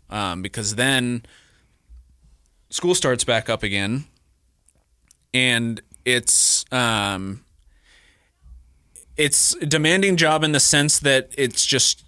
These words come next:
you're there early in the morning. I mean, it's not the most demanding job, and the schedule is very forgiving, like I just said, with the, the summers, but, like, it can be really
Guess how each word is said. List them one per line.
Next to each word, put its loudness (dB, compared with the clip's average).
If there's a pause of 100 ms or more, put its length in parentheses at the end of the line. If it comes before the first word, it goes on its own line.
you're -2
there 2
early 4
in 0
the -2
morning. 0
I -2
mean, 0
it's -2
not 0
the 0
most 2
demanding 0
job, 0
and -4
the -2
schedule 0
is -2
very 2
forgiving, -2
like -6
I -2
just -2
said, 0
with -6
the, -4 (560)
the -2
summers, 0
but, -2
like, -2 (300)
it -4
can -2
be 0
really 0